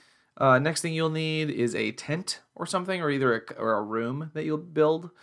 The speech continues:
So something that you can make sure that it's pretty much, uh, light proof and also, um,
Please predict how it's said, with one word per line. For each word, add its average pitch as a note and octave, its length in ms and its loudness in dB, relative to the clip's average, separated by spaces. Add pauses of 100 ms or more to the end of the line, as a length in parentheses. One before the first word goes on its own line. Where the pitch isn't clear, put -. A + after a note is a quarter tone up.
(260)
So A#2 260 6
something D#3+ 360 4
that D3 160 2
you C3+ 140 2
can A2+ 640 0
make A#2 140 2
sure A#2+ 140 0
that A2 140 0
it's G#2 140 -6
pretty - 280 0
much, B2 440 2
uh, G2 200 -2
light A#2+ 380 0
proof B2 400 2 (500)
and A2+ 300 2
also, A2 680 2
um, F2+ 500 -2